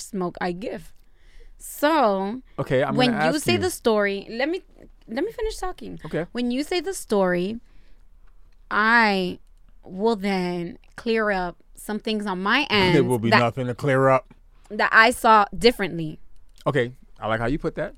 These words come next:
Speaker 1: That
Speaker 2: Doesn't
Speaker 1: I,
Speaker 2: mean it was
Speaker 1: that
Speaker 2: right.
Speaker 1: I, <laughs> doesn't mean that yours is either.
Speaker 2: Mine will
Speaker 1: But
Speaker 2: be right.
Speaker 1: that
Speaker 2: Mine will
Speaker 1: I,
Speaker 2: be
Speaker 1: but that
Speaker 2: verbatim what happened.
Speaker 1: But that I saw differently,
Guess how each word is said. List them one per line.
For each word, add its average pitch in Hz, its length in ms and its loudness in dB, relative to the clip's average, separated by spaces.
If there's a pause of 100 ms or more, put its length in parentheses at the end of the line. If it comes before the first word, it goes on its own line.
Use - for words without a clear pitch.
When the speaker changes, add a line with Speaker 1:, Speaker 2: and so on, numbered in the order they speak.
(200)
Speaker 1:
That 208 220 0
Speaker 2:
Doesn't 226 160 6
Speaker 1:
I, 262 120 6
Speaker 2:
mean 247 100 -4
it - 20 -4
was 170 140 -4
Speaker 1:
that 226 220 6
Speaker 2:
right. 233 340 6 (840)
Speaker 1:
I, 226 100 -4
<laughs> - 80 -20
doesn't 233 260 2
mean 233 140 -2
that 202 100 -4
yours 202 220 -4
is 190 180 -10
either. 196 320 -6
Speaker 2:
Mine 120 460 0
will 160 120 8
Speaker 1:
But 240 120 4
Speaker 2:
be - 60 6
right. 240 40 6
Speaker 1:
that - 80 4
Speaker 2:
Mine 156 240 10
will 277 60 10
Speaker 1:
I, 311 40 4
Speaker 2:
be 147 260 0
Speaker 1:
but - 100 -16
that 135 80 -10
Speaker 2:
verbatim 143 480 6
what 135 160 6
happened. 170 460 -2
Speaker 1:
But 220 180 -2
that 214 180 2
I 220 140 6
saw 269 180 -2
differently, 202 680 -6